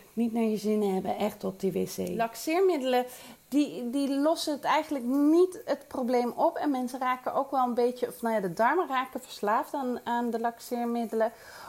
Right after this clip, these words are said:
Hoe komt het nou om laxeermiddelen kunnen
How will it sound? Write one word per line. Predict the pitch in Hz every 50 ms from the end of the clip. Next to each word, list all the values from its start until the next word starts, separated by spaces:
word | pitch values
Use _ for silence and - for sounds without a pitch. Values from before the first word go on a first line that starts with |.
| - -
Hoe | 214 233 226 -
komt | - 277 311 320 311
het | - 320 320 -
nou | 262 247 247 247 247 247 - - - - - -
om | - 247 254 262 254 226 -
laxeermiddelen | - 254 254 247 247 247 - - 269 277 302 302 285 254 240 240 240 233
kunnen | - 240 226 226 226